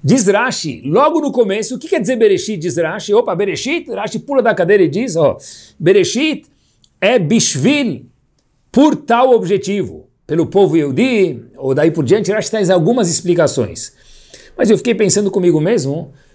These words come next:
por que Rashi fala que Bereshit é Bishvil, é por algum caso maior, por algum objetivo maior? Porque talvez Rashi tá falando pra gente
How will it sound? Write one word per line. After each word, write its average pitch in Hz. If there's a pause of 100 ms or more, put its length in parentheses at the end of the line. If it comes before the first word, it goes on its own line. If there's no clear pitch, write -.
(100)
por 254
que 349
Rashi 214
fala 180
que 160
Bereshit 143
é 135
Bishvil, 127
é - (300)
por 185
algum 135 (1120)
caso 127
maior, 120
por 120
algum 139
objetivo 123
maior? 104 (540)
Porque 127
talvez 139
Rashi 147
tá 139
falando 135
pra 123
gente 123